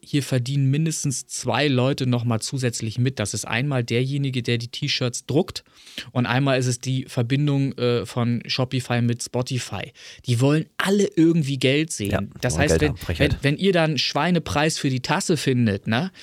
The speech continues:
Speaker 1: dann liegt das nicht daran, dass wir uns daran mega bereichern, sondern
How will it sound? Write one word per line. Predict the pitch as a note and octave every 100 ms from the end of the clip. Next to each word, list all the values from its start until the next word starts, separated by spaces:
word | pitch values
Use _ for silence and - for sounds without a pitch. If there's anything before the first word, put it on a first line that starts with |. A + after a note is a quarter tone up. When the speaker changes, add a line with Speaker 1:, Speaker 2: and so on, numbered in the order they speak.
| - -
Speaker 1:
dann | C3
liegt | C#3+ -
das | B2+
nicht | C#3 E3
daran, | D#3+ C#3 C#3
dass | A#2+
wir | C#3+
uns | D3+ -
daran | C3 B2+
mega | C3+ C3+ A#2
bereichern, | G#2+ G#2+ E3 A#2+ B2+ - - -
sondern | C3 B2